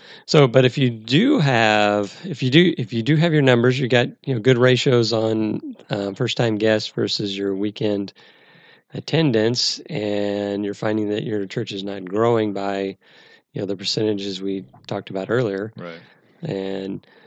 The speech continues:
Speaker 1: so, and also, you know, shameless plug for some of our church management tools. We have, uh, um, features in there to track first-timers, second-timers, third-timers, and be able to run reports and see what's going on and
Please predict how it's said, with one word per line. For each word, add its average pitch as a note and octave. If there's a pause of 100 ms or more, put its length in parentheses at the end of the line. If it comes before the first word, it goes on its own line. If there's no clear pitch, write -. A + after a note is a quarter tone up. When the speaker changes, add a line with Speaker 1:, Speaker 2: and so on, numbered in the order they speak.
(200)
Speaker 1:
so, A#2
and B2+
also, B2+ (260)
you A2+
know, D#3+
shameless B2+
plug A#2+
for G#2+
some A2
of G2+
our G2+
church G2
management B2
tools. G#2+
We A2+
have, A2 (540)
uh, - (200)
um, G2+ (200)
features C#3+
in A#2
there A2
to G#2 (240)
track G#2+
first-timers, G#2
second-timers, G2+
third-timers, G2
and F#2+
be G2+
able F#2+
to F#2+
run G2
reports G2
and -
see G2+
what's G2 (640)
going G#2
on G2+
and F#2